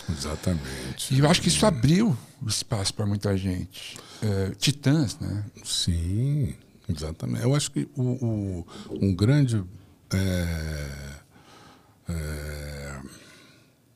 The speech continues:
Speaker 1: foi um momento em que uma certa classe média teve o seu surto artístico apontando pra vários pontos. Porque você teve, é,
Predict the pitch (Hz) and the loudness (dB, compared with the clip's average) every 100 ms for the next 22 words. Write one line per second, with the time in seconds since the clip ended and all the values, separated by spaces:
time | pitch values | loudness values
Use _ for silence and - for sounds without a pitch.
0 | - - - - - - 131 107 98 123 | -20 -20 -10 -10 -4 2 4 4 6 6
1 | 104 92 - 92 92 78 - - _ _ | 6 2 0 2 4 2 -6 -20 _ _
2 | _ _ _ _ - - - - - - | _ _ _ _ -6 -2 0 0 0 -2
3 | - - - - - - - - - - | 0 0 0 -2 -2 -2 -2 -2 -2 -2
4 | - 87 117 117 - - 82 92 - 90 | 0 2 4 2 0 -6 -2 0 0 0
5 | 87 104 92 76 - 90 92 - 95 - | 0 0 -2 -4 -8 -6 -2 0 0 0
6 | - - 120 - - 135 120 _ - _ | 0 2 0 0 -12 -12 -14 _ -20 _
7 | _ _ - - - - 107 107 - - | _ _ -10 -8 -6 -2 0 0 0 -2
8 | - 120 - - - 85 - 87 98 95 | 2 2 0 -16 -6 0 0 2 0 2
9 | 101 82 85 104 92 - - - - - | 2 2 2 4 4 0 -8 -16 -18 -18
10 | - - - 90 87 - - 82 67 67 | -16 -16 -6 -4 -2 -2 0 -2 -2 -10
11 | - - - - - - - - _ - | -16 -20 -20 -20 -20 -20 -20 -20 _ -20
12 | _ _ - 101 90 87 80 78 76 73 | _ _ 0 2 2 0 -2 -4 -6 -8
13 | 71 69 67 67 67 | -8 -8 -10 -10 -12